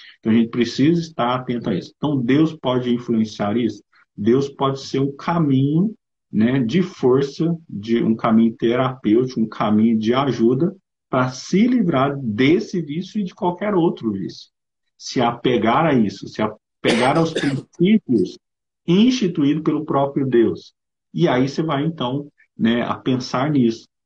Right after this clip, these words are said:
Ah, Jonathan, então, independente da sua fé, da fé que as pessoas que estão assistindo, né, pratiquem,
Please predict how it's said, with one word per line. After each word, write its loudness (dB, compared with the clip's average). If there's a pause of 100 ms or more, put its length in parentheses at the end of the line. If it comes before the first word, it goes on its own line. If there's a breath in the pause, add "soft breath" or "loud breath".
(280)
Ah, 2
Jonathan, 0
então, -2
independente 2
da -2
sua -6
fé, -4 (180)
da -8
fé -4
que -6
as -6
pessoas -2
que -16
estão -4
assistindo, -2 (500 soft breath)
né, 0 (840)
pratiquem, -2